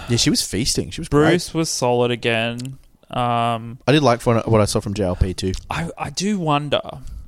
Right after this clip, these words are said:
Speaker 2: if they've kind of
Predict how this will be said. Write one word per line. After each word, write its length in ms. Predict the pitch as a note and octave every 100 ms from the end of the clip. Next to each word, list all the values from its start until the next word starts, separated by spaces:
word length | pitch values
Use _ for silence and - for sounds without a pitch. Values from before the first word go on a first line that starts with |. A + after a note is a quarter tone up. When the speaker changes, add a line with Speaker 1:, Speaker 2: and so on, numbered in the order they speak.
| - _ -
Speaker 2:
if 640 | C3+ C3 B2+ - - - - _ _ _ _ _ _ _ _ _
they've 240 | B2+ B2 -
kind 380 | - C3+ C3+ C3+
of 560 | B2 A#2 - - -